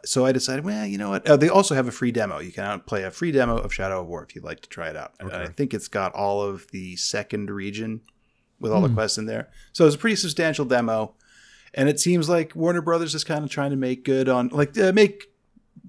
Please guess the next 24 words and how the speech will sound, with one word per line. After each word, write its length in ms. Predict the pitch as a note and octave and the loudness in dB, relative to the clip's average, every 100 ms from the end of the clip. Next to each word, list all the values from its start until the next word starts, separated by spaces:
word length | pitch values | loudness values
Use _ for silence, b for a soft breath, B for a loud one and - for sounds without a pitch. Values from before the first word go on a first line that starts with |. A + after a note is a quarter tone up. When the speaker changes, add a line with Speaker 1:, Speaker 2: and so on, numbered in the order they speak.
| - - - | -20 -20 6
Speaker 1:
do 200 | A#3+ G3 | 8 8
the 140 | D#3 | 8
right 220 | D3 B2 | 6 6
thing 240 | - A#2 G2 | 2 -2 -2
and 120 | F#2+ | -4
maybe 240 | G2 G#2+ G2+ | -2 -2 -4
entice 320 | F#2+ G2 F#2+ | -4 -6 -4
people 220 | G2 G2 | -4 -4
back 220 | G2 F#2+ | -2 -2
to 60 | G2 | -4
the 80 | F#2+ | -6
game 260 | F2+ D#2+ | -6 -6
who 80 | E2+ | -8
might 160 | G2 F#2 | -6 -6
have 100 | F2 | -6
been 140 | F#2 | -8
a 80 | F#2 | -6
little 160 | F#2 F2+ | -8 -6
bit, 320 | F2 - - | -8 -8 -10
uh, 140 | E2 | -10
put 180 | - F#2+ | -8 -6
off 220 | F2 F2 | -6 -6
by 160 | - F2+ | -6 -6
the 300 | E2+ E2 | -6 -10